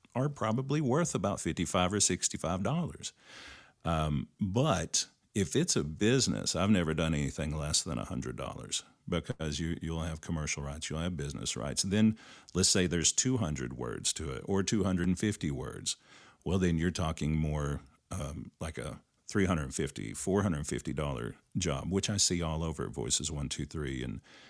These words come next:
and some of the more reputable sites. So while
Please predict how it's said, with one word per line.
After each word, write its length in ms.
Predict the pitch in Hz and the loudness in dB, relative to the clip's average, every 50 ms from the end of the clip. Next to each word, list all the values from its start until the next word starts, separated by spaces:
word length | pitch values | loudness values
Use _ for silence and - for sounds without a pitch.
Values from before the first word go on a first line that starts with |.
| - _ - | -20 _ 0
and 120 | - 87 - | 2 4 6
some 180 | - 95 92 | 6 6 6
of 40 | 87 | 6
the 60 | 85 | 4
more 200 | 85 82 80 78 | 4 2 2 0
reputable 600 | 76 78 90 101 107 - 101 76 73 71 - - | 0 2 0 0 2 0 0 -2 -2 -2 0 2
sites. 500 | - - - 73 76 80 - - - - - _ | 2 2 2 0 -6 -6 -2 -2 -2 -2 -2 _
So 340 | - - 107 101 95 80 - - - - - - - - _ _ _ _ - - _ - - _ _ | 0 2 4 4 2 0 -2 -8 -16 -20 -20 -20 -20 -20 _ _ _ _ -20 -20 _ -20 -20 _ _
while 480 | - 95 101 95 90 95 90 82 - | 2 4 4 4 4 2 0 -2 -4